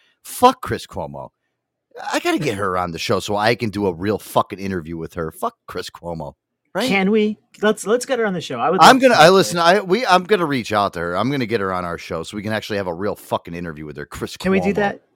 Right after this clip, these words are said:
Speaker 1: Yeah, I'm
Speaker 2: Yes.
Speaker 1: listen, that's gonna be the, uh, that's gonna be the objective this weekend. I'm gonna get her on the show.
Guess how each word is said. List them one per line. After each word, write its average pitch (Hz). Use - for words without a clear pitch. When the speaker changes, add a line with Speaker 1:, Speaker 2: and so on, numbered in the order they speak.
Speaker 1:
Yeah, 85
I'm 131
Speaker 2:
Yes. 180
Speaker 1:
listen, 131
that's 151
gonna 190
be 165
the, 113
uh, 85
that's 131
gonna 135
be 104
the 80
objective 78
this 67
weekend. 73
I'm 107
gonna 160
get 120
her 90
on 78
the 67
show. 65